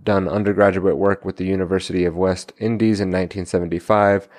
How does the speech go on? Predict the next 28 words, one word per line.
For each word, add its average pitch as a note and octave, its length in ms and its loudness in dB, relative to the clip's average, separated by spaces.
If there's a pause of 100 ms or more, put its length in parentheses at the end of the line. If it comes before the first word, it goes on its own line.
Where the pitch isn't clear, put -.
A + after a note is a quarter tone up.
(160)
at F#2 140 -2
McMaster G2 580 -4
University, F2+ 880 0 (260)
Hamilton, G2+ 460 -2
On-, F2 380 -2
Ontario, A2+ 720 2 (380)
Canada, G#2+ 560 2
nineteen F#2+ 360 -4
seventy-nine F2+ 540 -2
to - 120 -14
nineteen E2+ 440 -6
eighty, G#2 460 0 (480)
and F#2+ 480 0 (1000)
the - 240 -8
level G#2+ 340 4
of G2+ 140 0
subjects G2+ 640 0
were G2+ 80 0
secured G2 560 -2
at E2+ 160 -2
Fatima F2+ 360 0
College. G#2+ 720 0 (320)
He A#2+ 140 -2
taught A#2 380 0
physics, B2 540 0
chemistry, A#2 500 0
and G#2 80 0
biology A2+ 800 2